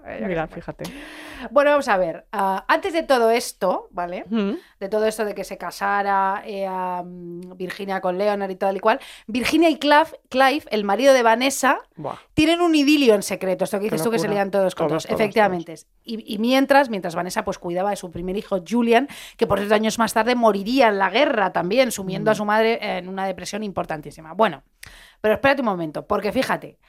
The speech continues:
Speaker 1: a las reuniones de Bloomsbury iban muchísimos artistas gays, efectivamente,
Speaker 2: Mm.
Speaker 1: y ellas, Virginia y Vanessa,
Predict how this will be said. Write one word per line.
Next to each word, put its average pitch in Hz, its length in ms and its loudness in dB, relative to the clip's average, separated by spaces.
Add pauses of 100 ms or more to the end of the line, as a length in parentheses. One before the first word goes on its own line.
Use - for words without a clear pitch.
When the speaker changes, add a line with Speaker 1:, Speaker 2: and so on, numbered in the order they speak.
(320)
Speaker 1:
a 233 100 -2
las 247 140 2
reuniones 339 300 0
de 339 100 2
Bloomsbury 247 760 0
iban 330 300 4
muchísimos 285 640 2
artistas 196 640 0
gays, 320 480 0
efectivamente, 202 1000 0
Speaker 2:
Mm. - 100 -8
Speaker 1:
y 269 140 4
ellas, 302 340 4
Virginia 220 320 -2
y - 20 2
Vanessa, 220 520 0